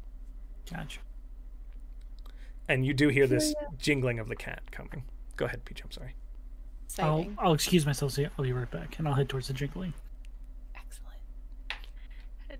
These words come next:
Speaker 4: towards the
Speaker 3: Um,
Speaker 4: jingling.
Speaker 3: <laughs> Oh my gosh, if you come back as two of her cats.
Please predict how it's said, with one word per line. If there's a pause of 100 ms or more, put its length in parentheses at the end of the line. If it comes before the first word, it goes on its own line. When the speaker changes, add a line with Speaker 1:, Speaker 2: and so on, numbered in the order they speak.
Speaker 4:
towards (180)
the
Speaker 3:
Um, (400)
Speaker 4:
jingling.
Speaker 3:
<laughs> (1400)
Oh
my
gosh,
if
you
come
back
as
two
of
her
cats.